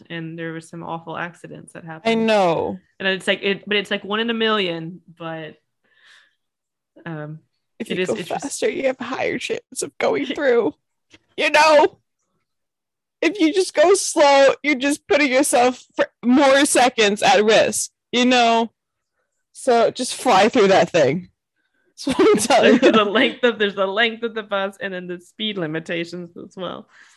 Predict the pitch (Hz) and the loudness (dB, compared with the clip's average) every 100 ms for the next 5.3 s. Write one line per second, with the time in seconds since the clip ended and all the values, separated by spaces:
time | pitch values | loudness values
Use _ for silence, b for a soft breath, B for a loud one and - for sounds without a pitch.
0 | b b _ _ 240 214 202 196 196 - | b b _ _ -4 -2 -2 -4 -6 -2
1 | 196 165 - 170 - 208 185 175 165 156 | 2 0 0 -4 -2 2 4 4 2 -2
2 | - 196 180 156 156 190 190 180 185 185 | -6 0 0 0 -2 -2 -2 -2 -2 -4
3 | 175 185 175 _ _ _ - 208 190 185 | -6 -6 -10 _ _ _ -14 -8 -6 -8
4 | - 196 180 180 180 214 - - - - | -8 -8 -6 -2 -4 -4 -14 -18 -20 -20
5 | - 262 - | -14 -10 -6